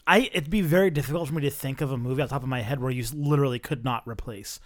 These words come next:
the, like, one of the characters. And the only one that pops into my mind, maybe two, are, like,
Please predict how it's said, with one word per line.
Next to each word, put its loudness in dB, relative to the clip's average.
the, 2
like, 2
one 0
of 2
the 2
characters. -2
And -2
the 2
only 6
one 6
that 0
pops 4
into 0
my 2
mind, 0
maybe 0
two, -2
are, -2
like, -4